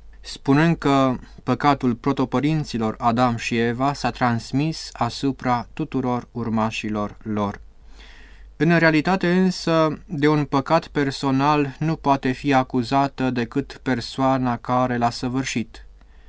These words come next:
În acest context, teologul John Meyendorff face următoarea afirmație: „Biserica botează copiii nu pentru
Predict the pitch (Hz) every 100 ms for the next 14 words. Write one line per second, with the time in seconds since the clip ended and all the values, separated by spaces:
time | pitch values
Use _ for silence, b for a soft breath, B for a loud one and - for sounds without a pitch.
0 | b b b b - 131 131 139 143 -
1 | 127 117 107 139 165 - - - - -
2 | 123 131 139 123 123 113 - - - 110
3 | 127 120 120 139 127 117 113 113 - -
4 | b b b b b - 165 160 151 135
5 | 139 131 123 135 135 127 120 120 113 104
6 | - 101 92 - - - - - - 120
7 | 123 - 180 170 143 135 120 - 123 120
8 | 147 147 131 113 120 110 139 143 135 151
9 | 139 123 117 120 117